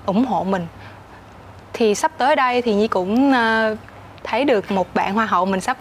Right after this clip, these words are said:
đi thi đấu trường quốc tế, đó là bạn Kiên Duyên đúng không? Thì Nhi cũng mong là mọi người sẽ, ờ, cùng nhau ủng hộ bạn, cùng nhau, ờ, cho bạn một cái động lực để bạn có thể thi tốt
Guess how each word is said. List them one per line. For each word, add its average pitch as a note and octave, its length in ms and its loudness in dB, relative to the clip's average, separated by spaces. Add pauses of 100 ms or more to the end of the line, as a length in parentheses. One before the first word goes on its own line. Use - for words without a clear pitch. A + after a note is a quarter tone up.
đi A3 220 0
thi A3 180 0
đấu A3 160 2
trường G#3 220 -4
quốc G#3+ 160 -10
tế, A3 260 0
đó D4 120 0
là G#3 100 0
bạn F3+ 160 -8
Kiên A3 200 0
Duyên A#3 180 2
đúng A#3 140 2
không? C4+ 140 0 (440)
Thì F#3+ 240 2
Nhi A3 160 0
cũng G#3+ 240 -4
mong A3+ 220 0
là F3 280 -4 (320)
mọi F3+ 120 -2
người F#3+ 180 -2
sẽ, - 360 -4
ờ, A3 340 0 (500)
cùng F#3+ 220 0
nhau G#3+ 220 2
ủng G#3 160 -2
hộ F3+ 180 -4
bạn, F3 240 -4 (540)
cùng F#3 200 -4
nhau, G#3 340 2
ờ, G3 220 2 (760)
cho A3+ 140 -2
bạn G3 220 -4
một F#3 120 -6
cái C4+ 80 0
động F3 200 -2
lực G3+ 160 0 (380)
để G#3 80 -2
bạn G3 140 -4
có F3+ 100 -4
thể F#3+ 200 -6
thi A#3 260 -2
tốt D#4 200 0